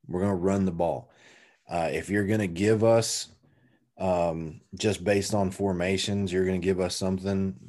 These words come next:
that I can pick on. Um, you know,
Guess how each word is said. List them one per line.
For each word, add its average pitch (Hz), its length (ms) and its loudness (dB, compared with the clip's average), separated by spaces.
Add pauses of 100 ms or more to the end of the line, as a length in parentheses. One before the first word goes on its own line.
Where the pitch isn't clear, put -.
that 80 220 -2
I 87 220 4
can 76 240 -10
pick 98 300 -4
on. 104 340 0 (1040)
Um, 80 580 -4 (960)
you 95 180 -4
know, 80 300 -6